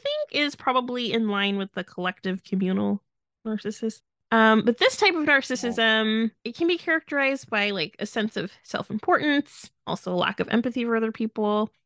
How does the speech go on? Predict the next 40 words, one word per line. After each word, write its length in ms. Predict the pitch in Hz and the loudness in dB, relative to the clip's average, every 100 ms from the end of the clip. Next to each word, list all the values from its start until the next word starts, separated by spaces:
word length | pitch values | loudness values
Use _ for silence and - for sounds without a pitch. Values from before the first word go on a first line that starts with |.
| - | -4
and 140 | 311 | -2
a 40 | 285 | -2
belief 380 | 277 302 381 | -2 -2 -2
that 160 | - 311 | -4 -4
their 180 | 294 - | -2 -2
own 200 | 254 262 | -2 -2
spiritual 400 | - 247 - 208 | -2 -4 -2 -4
practices 600 | - - 262 - 311 277 | -2 -2 -4 -10 -8 -6
or 80 | 214 | -6
beliefs 440 | 180 175 180 - | -4 -6 -6 -6
are 120 | - 214 | -6 -4
the 180 | 208 - | -4 -4
only 420 | 214 233 226 226 | -2 0 0 -2
true 480 | - - 214 208 196 | -4 -6 0 2 2
or 160 | 190 - | 0 -2
only 280 | 185 190 196 | -2 -2 -2
correct 720 | - - 180 185 190 - - | -6 -12 -6 -4 -4 -10 -12
ones. 640 | - - - 254 - - _ | -8 -6 -4 -6 -8 -20 _
Uh, 400 | 220 226 226 226 | 4 6 8 6
they 160 | - 220 | 4 4
can 160 | 233 240 | 4 4
use 160 | 247 | 4
their 80 | 254 | 2
spirituality 720 | - 240 233 - 214 214 208 | -2 0 0 0 0 0 0
to 480 | 208 - 196 190 185 | -4 -6 -2 -2 -2
manipulate 580 | 185 180 185 - 196 185 | -2 -2 -4 -4 -4 -4
and 100 | 165 | -6
exploit 420 | - - 320 330 | -10 -10 -4 -2
other 200 | 294 294 | -2 -4
people. 920 | - 285 294 - 254 247 240 233 240 - - _ | -4 -4 -6 -4 0 2 4 2 0 -4 -20 _
They 60 | - | -14
can 80 | - | -8
be 80 | 180 | -4
really 240 | 185 185 | 0 0
unwilling 440 | - 202 190 185 185 | 2 4 4 2 0
to 120 | - | 0
listen 500 | 185 190 208 190 190 | -4 -4 -2 -2 -2
to 360 | - - 285 285 | -4 -4 -2 -2
or 220 | 208 202 | -2 -4
consider 800 | - 180 - - 254 233 226 | -4 -6 -6 -4 2 4 4